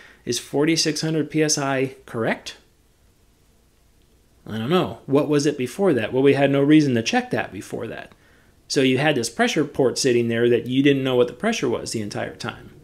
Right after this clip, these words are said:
So troubleshooting like this helps us for future references because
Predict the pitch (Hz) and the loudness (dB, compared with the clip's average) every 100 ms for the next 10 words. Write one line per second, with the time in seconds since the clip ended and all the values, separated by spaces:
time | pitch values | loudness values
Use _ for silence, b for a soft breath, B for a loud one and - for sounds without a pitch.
0 | B B B B B B - 123 120 - | B B B B B B 0 0 0 -6
1 | - - 190 180 160 170 151 127 113 190 | -16 -2 0 2 2 2 2 0 0 2
2 | 165 - 127 120 120 120 - 120 110 262 | 2 2 0 0 -2 -2 -2 -4 -2 0
3 | - 127 113 - 117 113 107 - 143 - | 0 0 0 -2 -6 -6 -6 -6 -8 -4
4 | 117 113 | -2 -4